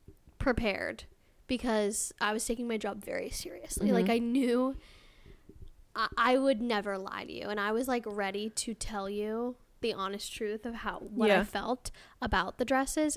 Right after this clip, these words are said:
Speaker 1: and to tell you how you looked
Speaker 2: Yeah.
Speaker 1: because I know that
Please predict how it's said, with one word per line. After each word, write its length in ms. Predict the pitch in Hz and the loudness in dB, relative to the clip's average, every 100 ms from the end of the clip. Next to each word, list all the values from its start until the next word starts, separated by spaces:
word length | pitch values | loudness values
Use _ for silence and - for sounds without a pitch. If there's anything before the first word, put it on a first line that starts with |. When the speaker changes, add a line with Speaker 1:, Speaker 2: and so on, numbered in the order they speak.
| - | -2
Speaker 1:
and 480 | 240 226 220 220 233 - - _ - - | 0 2 2 0 -6 -12 -20 _ -20 -2
to 100 | 254 | 0
tell 260 | - 214 208 | 2 2 2
you 380 | 190 190 196 - _ _ _ _ | 2 0 -4 -8 _ _ _ _
how 220 | - 208 | 4 4
you 160 | 196 196 | 4 0
looked 400 | 208 - - 240 | -2 -2 -6 4
Speaker 2:
Yeah. 220 | 220 185 | 6 8
Speaker 1:
because 200 | 240 233 - | 6 2 0
I 160 | 214 | 2
know 180 | 220 220 | 2 2
that 280 | 208 196 | 2 0